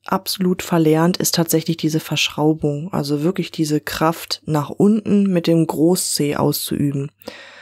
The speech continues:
Und, ähm, das finde ich ganz wichtig, weil durch Schuhe tragen oder Einlagen tragen ist das halt einfach nicht mehr möglich.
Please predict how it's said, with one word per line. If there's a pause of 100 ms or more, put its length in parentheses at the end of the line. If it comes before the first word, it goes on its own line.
(320)
Und,
ähm,
das
finde
ich
ganz
wichtig,
weil
durch
Schuhe
tragen
oder
Einlagen
tragen
ist
das
halt
einfach
nicht
mehr
möglich.